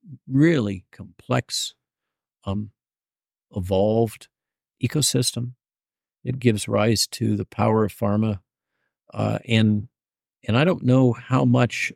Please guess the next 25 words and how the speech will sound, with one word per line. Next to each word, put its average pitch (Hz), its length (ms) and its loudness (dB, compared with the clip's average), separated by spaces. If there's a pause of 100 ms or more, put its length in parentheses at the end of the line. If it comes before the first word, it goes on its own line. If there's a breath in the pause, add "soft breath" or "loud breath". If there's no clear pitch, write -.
(120)
of 113 300 -6
the 104 120 -6
global 117 500 0
dominance 101 540 -4
of - 120 -8
pharma 104 440 -4
that - 120 -10
we're 104 140 -12
seeing. 98 420 -4 (360 soft breath)
You 120 80 4
see 123 260 4
it 120 160 0
in 113 240 -2
the 104 80 -4
European 104 400 -6
Parliament, 175 480 0 (920)
uh, 104 320 0 (240)
with, 113 320 0 (220)
uh, 107 180 -10
what's - 260 -10
her 110 100 -6
name, 98 280 -8 (120)
uh, 101 160 -16
von 104 220 -4
Leyen, 113 420 -2